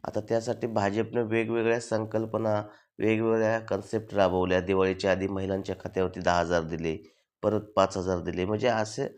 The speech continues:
आणि काही थोड्या दिवसांनी पा-, आणि प-, सत्तेत सामील झाल्यानंतर आणि दोन हजारचा ज्या पद्धतीने महाराष्ट्रातील लाडकी बहीण योजना आहे, त्या पद्धतीने तिथे काहीतरी नवीन योजना चालू करतील. पण ह्या ज्या पैशाच्या देवाणघेवाणच्या गोष्टी आहेत,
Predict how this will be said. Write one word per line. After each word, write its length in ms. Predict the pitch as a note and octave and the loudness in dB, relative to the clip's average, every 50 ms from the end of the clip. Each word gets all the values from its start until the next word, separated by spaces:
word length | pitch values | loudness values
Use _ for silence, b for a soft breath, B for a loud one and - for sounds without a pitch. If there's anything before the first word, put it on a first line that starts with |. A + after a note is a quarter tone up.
| b b b b _ - | b b b b _ -8
आणि 340 | - - - - B2+ D3+ D#3 | -6 0 2 4 4 4 4
काही 200 | - D3 C#3 C#3 | 4 4 4 4
थोड्या 280 | C#3 C#3+ C3+ C3 B2 A#2 | 4 4 2 2 2 2
दिवसांनी 340 | B2+ B2 B2 - B2+ B2 | 0 0 0 -2 -4 -2
पा-, 140 | - - G#2+ | 0 2 2
आणि 160 | F#2 A#2+ C3 | 2 2 0
प-, 140 | B2 - A2 | 0 2 2
सत्तेत 360 | A2 A2 A2 G#2+ - - G#2+ | 2 2 0 -4 -6 -8 -10
सामील 480 | G#2+ - - _ - G2+ G2+ A2 A2 G#2+ | -10 -12 -6 _ 0 2 2 2 4 4
झाल्यानंतर 420 | G2+ G2+ G2+ G2+ G2+ G2 F2+ G2 | 4 4 4 4 2 0 0 0
आणि 160 | F2 F2+ G2+ G2+ | 0 0 -2 -2
दोन 320 | - - F2+ F#2 F#2+ G2 | -4 -4 -2 -2 -2 0
हजारचा 380 | F#2+ F2+ F#2 F2+ - - G2+ F2 B B B B _ _ | 0 0 -2 -2 0 -2 -4 -4 B B B B _ _
ज्या 120 | - G2 F#3+ | -2 -2 -2
पद्धतीने 400 | - - F#2+ F2 E2 E2+ - E2+ | 0 -2 -4 -2 -4 -4 -4 -2
महाराष्ट्रातील 640 | F2 F2 F2+ F#2 F#2+ F#2+ - G2 F#2 - - F#2 F#2+ | -2 0 0 0 0 -2 -6 -8 -8 -8 -8 -8 -6
लाडकी 440 | F#2 F2+ E2+ E2 D#2+ E2 - - G2 | -4 -2 0 0 0 0 -2 -4 -4
बहीण 220 | F2 E2+ F#2 F#2 | -4 -2 -2 -2
योजना 240 | F2+ F2 F2 E2 F#2 | -2 -2 -2 -2 -4
आहे, 100 | F2 - | -4 -4
त्या 100 | - F#2+ | -6 -6
पद्धतीने 560 | - - - - G#2+ G2+ - G2+ G2 G2+ - | -6 -6 -6 -6 -6 -8 -8 -10 -10 -10 -12
तिथे 180 | F#2+ - - F#2+ | -12 -10 -8 -6
काहीतरी 340 | - G2+ F#2+ F2+ - F#2+ G2 | -4 -2 -4 -2 -4 -4 -2
नवीन 200 | F#2 F2+ F2+ F#2 | -2 0 0 0
योजना 260 | F2 E2+ D#2+ E2+ E2 | -2 -2 -2 -4 -4
चालू 280 | D#2+ - D#2+ E2 E2 | -2 -2 -2 -2 -2
करतील. 380 | D#2+ - D#2+ C#2 - - D2+ C2 b b b b b b b b b b _ _ _ - | -2 -4 -6 -6 -6 -6 -8 -8 b b b b b b b b b b _ _ _ 2
पण 280 | C#3 C#3+ D3+ E3 E3 - | 2 2 2 0 -4 -8
ह्या 400 | - - - - C#3+ D3+ E3+ F#3+ | -12 -10 -2 0 2 2 2 2
ज्या 200 | F#3 F3 G3 G#3 | 0 -2 -4 -4
पैशाच्या 500 | G3+ - D#3+ D3 C3+ - - C#3+ D3 D#3 | -2 -2 0 0 0 -2 -4 -4 -4 -4
देवाणघेवाणच्या 640 | D3+ C#3+ C3+ C3 C3 C3+ C3 C3 C3 C3 C3 C3+ C3 | -2 0 2 2 2 0 0 0 -2 -2 -2 -4 -4
गोष्टी 320 | C3 A#2 G#2 G2+ - - G2+ | -2 -4 -4 -4 -2 -2 -2
आहेत, 100 | E2+ | -2